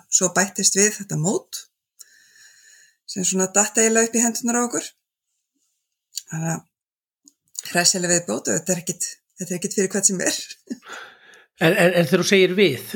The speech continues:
Speaker 2: hérna, hvað, eh, er, er eitthvað, eh, batteri á bakvið, er þetta opinbert eða er þetta bara einkaaðilar að, að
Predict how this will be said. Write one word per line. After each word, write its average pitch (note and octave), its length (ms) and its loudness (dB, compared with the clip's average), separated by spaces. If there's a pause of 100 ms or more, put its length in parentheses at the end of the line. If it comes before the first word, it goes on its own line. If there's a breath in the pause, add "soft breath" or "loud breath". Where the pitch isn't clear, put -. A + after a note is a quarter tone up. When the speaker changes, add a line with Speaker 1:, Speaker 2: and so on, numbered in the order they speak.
(100)
Speaker 2:
hérna, D#3+ 340 2
hvað, F3+ 460 2
eh, - 300 -6 (280)
er, E3 200 4 (100)
er D#3+ 160 4
eitthvað, D3+ 480 0
eh, - 380 -12 (560)
batteri E3 360 2
á - 60 2
bakvið, G3 320 4
er D3 100 2
þetta D3 220 0 (140)
opinbert F#3 760 0
eða D#3+ 300 4
er D3+ 100 2
þetta D3+ 240 0
bara D3+ 220 2 (160)
einkaaðilar G#3 580 2
að, F#3+ 240 4
að F#3 220 2